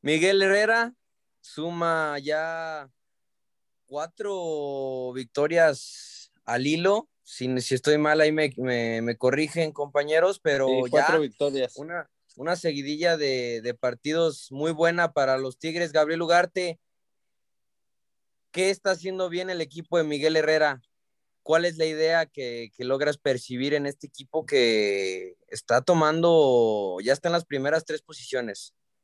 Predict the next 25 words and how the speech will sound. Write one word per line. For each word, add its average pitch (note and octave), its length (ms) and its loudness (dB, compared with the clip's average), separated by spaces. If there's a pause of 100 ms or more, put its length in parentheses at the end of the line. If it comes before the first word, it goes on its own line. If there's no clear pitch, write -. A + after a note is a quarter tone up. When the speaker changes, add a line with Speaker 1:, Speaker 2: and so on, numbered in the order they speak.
(1080)
Speaker 2:
Pues C#3 220 -6
un F3+ 100 -6
equipo, E3 1000 2
un B2+ 340 -14
conjunto E3+ 440 0
equilibrado, C3+ 1000 2
con A2 340 -8
madurez. A2 960 -4 (600)
Este, G#2 1160 2 (640)
mucho C3+ 360 0
hablábamos B2+ 460 2
la A#2 100 -2
temporada A#2 500 0
pasada A#2 460 0
que, G2 560 -12 (140)
ah, F2 280 -2
el A2 160 -2
Piojo A#2 520 2
no A2+ 120 0
estaba A#2+ 300 0
encontrando A2+ 720 0
como G#2 240 -2
la G2 140 -2
llave A2 320 2
para G2+ 420 -4